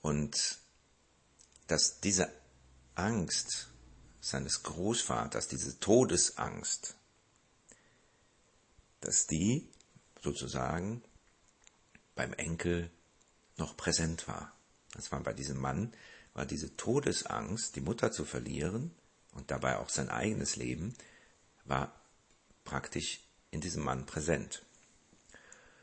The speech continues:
ohne dass er davon wusste. Wir haben das ans Licht gebracht und dadurch ist dann praktisch diese Angst verschwunden. Und letztendlich ging es darum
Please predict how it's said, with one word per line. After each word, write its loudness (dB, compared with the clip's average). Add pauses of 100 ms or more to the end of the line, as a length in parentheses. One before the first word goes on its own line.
(360)
ohne 10
dass 4
er 2
davon -2
wusste. 0 (220)
Wir 0
haben 4
das 2
ans -2
Licht 0
gebracht -2 (640)
und -4 (800)
dadurch 2
ist 0
dann 0
praktisch -6
diese -2
Angst -2
verschwunden. -2 (1300)
Und -8
letztendlich 2
ging -2
es -2
darum 0